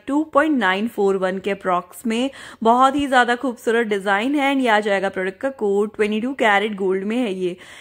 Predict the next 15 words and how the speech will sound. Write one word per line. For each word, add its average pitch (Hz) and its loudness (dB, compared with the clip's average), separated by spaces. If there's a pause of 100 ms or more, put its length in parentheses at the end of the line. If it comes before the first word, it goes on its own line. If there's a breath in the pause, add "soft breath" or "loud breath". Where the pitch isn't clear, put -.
(140 loud breath)
नेक्स्ट 277 0
डिजाइन, 226 2
जो 254 -4
कि 226 -2
again 202 0
बहुत 220 -4
ही 240 -2
ज्यादा 202 0
खूबसूरत 220 -2
है, 226 2
डबल 196 0
फ्लावर 196 2
के 220 -4
अंदर 208 0
है। 220 0